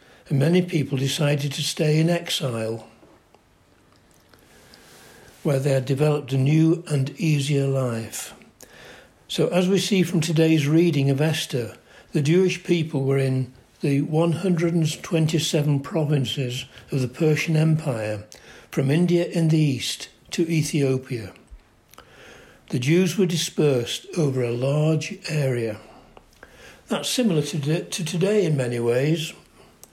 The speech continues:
There are Jewish people in Jerusalem and Israel, and also in countries all around the world.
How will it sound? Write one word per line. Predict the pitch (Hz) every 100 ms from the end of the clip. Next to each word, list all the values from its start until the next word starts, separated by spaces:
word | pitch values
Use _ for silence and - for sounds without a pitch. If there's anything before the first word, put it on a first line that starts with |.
| - - - - - -
There | 151
are | 143
Jewish | 131 190 220 -
people | - 147 151 165
in | 160 147
Jerusalem | 147 151 180 - 175 165
and | 170
Israel, | 185 147 131 101 101 107 - - - - - -
and | 135
also | 147 180 - 156
in | 135
countries | - 147 135 143 131 392
all | 160 170 170
around | 160 156 160
the | 156
world. | 151 156 127 104 101